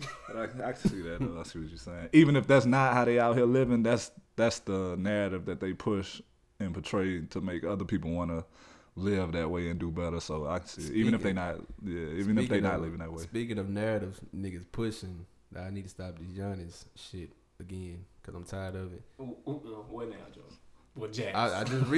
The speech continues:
Speaker 2: rec-, I, I sent y'all the text, and nigga Harden had, what, thirty-two, thirteen, and ten, and niggas was like,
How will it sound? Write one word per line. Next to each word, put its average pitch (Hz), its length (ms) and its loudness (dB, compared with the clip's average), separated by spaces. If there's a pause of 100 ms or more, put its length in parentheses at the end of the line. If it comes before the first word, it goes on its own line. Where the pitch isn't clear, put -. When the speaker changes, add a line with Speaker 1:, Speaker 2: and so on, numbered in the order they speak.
(100)
Speaker 2:
rec-, - 0 - (300)
I, 104 80 0
I - 40 2
sent 175 220 -2
y'all 165 180 2
the 147 60 0
text, 175 320 -2
and 135 100 0
nigga 135 160 2
Harden 143 300 2
had, 131 160 0
what, 123 240 0
thirty-two, 127 460 2
thirteen, 131 420 -2
and 120 100 -2
ten, 147 280 -2
and 117 100 0
niggas 120 200 -2
was 107 120 -6
like, 110 340 -4